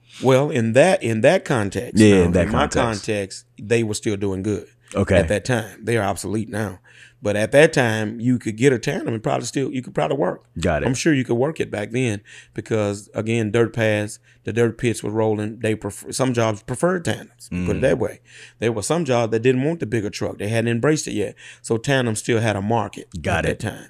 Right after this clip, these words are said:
Speaker 2: Got it.
Speaker 1: I just took the chance of going bigger because this seemed to be where it was going.
Speaker 2: Got it.
Speaker 1: So let me
Speaker 2: Had
Speaker 1: get
Speaker 2: some
Speaker 1: ahead
Speaker 2: foresight.
Speaker 1: and already be sitting good with what I need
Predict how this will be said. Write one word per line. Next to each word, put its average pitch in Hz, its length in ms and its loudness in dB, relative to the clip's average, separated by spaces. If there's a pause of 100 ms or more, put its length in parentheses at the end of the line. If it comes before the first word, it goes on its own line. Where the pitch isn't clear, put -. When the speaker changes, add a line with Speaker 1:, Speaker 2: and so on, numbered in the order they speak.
Speaker 2:
Got 80 220 0
it. 71 140 -4
Speaker 1:
I 131 200 4
just 131 240 -6
took 113 140 -4
the - 100 -14
chance 110 300 -4
of 101 100 -8
going 101 300 -6
bigger 113 400 2
because 101 480 -6 (320)
this 127 180 2
seemed 117 280 2
to 107 40 -4
be 110 140 -2
where 104 200 0
it 98 80 -6
was 95 120 -8
going. 107 360 -6 (120)
Speaker 2:
Got 82 240 2
it. 71 120 -2
Speaker 1:
So - 100 -8
let 120 180 0
me 131 140 2
Speaker 2:
Had 113 100 -6
Speaker 1:
get 113 220 4
Speaker 2:
some 104 120 0
Speaker 1:
ahead 139 160 4
Speaker 2:
foresight. 87 400 4
Speaker 1:
and 107 140 -4
already 113 400 2
be 104 140 -6
sitting 107 320 -2
good 123 260 2
with 104 140 -4
what 110 100 2
I 101 120 0
need 117 440 -4